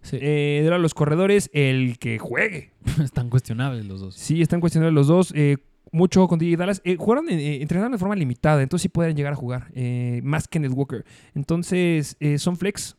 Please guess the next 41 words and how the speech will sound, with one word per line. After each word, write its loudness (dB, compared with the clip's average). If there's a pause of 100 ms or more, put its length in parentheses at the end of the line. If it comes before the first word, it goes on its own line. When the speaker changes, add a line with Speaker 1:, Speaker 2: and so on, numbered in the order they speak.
Speaker 2:
No 2
ve-, 0
o 4
sea, 0
s-, -8 (680)
son 0
la 0
quinta 0
mejor 2
defensiva 2
en -2
contra 0
de 4
los 2
corredores. 2 (380)
Solamente 2
han 0
permitido 2
tres 0
touchdowns 2
por 0
tierra 2
a 0
los 2
corredores 2
y -2
son 0
la, 0
están -4
dentro 0
de -2
las -2
cinco -2
defensivas 0
que -2 (220)
permiten 0
la -2
menor -2
cantidad -4
de -2
yardas -4